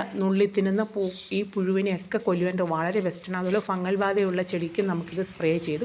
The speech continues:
കൊടുക്കാം. ഇത് ഒരു തുജ പ്ലാന്റ് ഫംഗൽ ബാധ ഏറിയതാണ്. ഇതിൻ്റെ യുജിനിയുടെ മണ്ടയ്ക്ക് ഞാനിതുപോലെ സ്പ്രേ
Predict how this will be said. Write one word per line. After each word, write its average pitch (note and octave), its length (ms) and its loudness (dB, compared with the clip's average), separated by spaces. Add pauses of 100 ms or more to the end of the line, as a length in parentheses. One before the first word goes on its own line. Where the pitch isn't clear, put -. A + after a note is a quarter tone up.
കൊടുക്കാം. D3+ 320 -4 (800)
ഇത് G3+ 140 2 (200)
ഒരു G#3+ 140 4 (240)
തുജ G3+ 200 2 (160)
പ്ലാന്റ് G3+ 360 2 (560)
ഫംഗൽ G3 320 4
ബാധ F#3+ 120 4 (120)
ഏറിയതാണ്. F#3 560 0
ഇതിൻ്റെ F#3 280 0 (420)
യുജിനിയുടെ G#3 480 4
മണ്ടയ്ക്ക് F#3 420 0
ഞാനിതുപോലെ F3+ 440 0
സ്പ്രേ E3+ 180 4